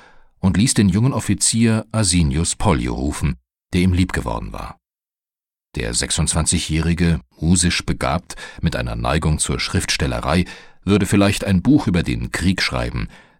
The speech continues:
den Cäsar jetzt Rom erklären würde. Aber nein, verbesserte der Feldherr sich gleich selbst, der Senat und sein Beschützer, der große Pompeius, waren es, die ihm,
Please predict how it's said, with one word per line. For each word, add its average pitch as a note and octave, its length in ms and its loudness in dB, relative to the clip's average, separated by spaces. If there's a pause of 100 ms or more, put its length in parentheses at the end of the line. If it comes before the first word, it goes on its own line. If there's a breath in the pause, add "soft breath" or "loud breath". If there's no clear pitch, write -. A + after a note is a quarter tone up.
den B1 140 -2
Cäsar D#2+ 320 2
jetzt C#2+ 320 -2
Rom D#2+ 240 2
erklären B1 460 -2
würde. G#1+ 260 -8 (920 loud breath)
Aber E2+ 200 0
nein, B1+ 420 -4 (200 loud breath)
verbesserte - 540 -2
der - 100 -6
Feldherr C#2 400 -4
sich C2+ 160 -6
gleich - 220 -4
selbst, - 340 -4 (560 loud breath)
der G2+ 140 2
Senat G#2+ 640 2
und C3 180 4
sein A#2 180 4
Beschützer, G#2+ 580 2
der D#2 160 0
große B2+ 380 4
Pompeius, C3 800 2
waren D#2 320 2
es, D#2+ 240 0 (240 loud breath)
die F2 140 4
ihm, D3 340 6